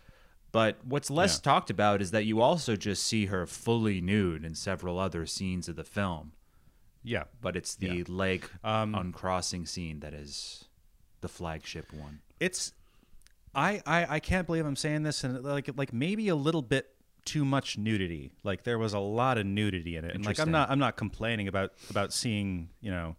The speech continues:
Speaker 2: Sharon Stone in, in the, at her, in, at her absolute prime, but, like, you know, it's, uh,
Speaker 1: You wanted to be teased a little bit more.
Speaker 2: I guess I did.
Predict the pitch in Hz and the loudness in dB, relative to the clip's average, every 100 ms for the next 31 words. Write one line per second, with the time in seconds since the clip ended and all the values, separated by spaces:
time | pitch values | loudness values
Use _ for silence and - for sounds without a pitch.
0 | _ - _ _ - - 107 92 - 127 | _ -20 _ _ -8 0 0 0 0 2
1 | 120 95 92 101 95 92 110 107 101 110 | 2 2 -2 -2 -2 -2 0 -2 -2 -4
2 | 104 - 104 95 113 101 101 85 - 120 | -6 -4 -4 0 0 0 -4 -8 -4 -4
3 | 98 82 80 - 90 - 90 85 - _ | -2 -6 -8 -8 -8 -6 -8 -8 -16 _
4 | - - - - 117 95 82 78 - _ | -20 -20 -20 -4 -2 0 -2 -6 -14 _
5 | _ _ _ _ _ - 110 104 - - | _ _ _ _ _ -8 -2 -2 -2 -2
6 | 98 98 120 127 127 117 110 - 123 120 | 0 2 4 6 4 2 0 -2 0 0
7 | 110 90 90 82 85 82 82 78 - - | 0 -2 -4 -4 -6 -6 -8 -8 -12 -20
8 | - _ _ _ _ _ _ _ _ - | -20 _ _ _ _ _ _ _ _ -20
9 | - 208 196 202 - 120 92 87 | -4 -2 4 4 6 2 0 -4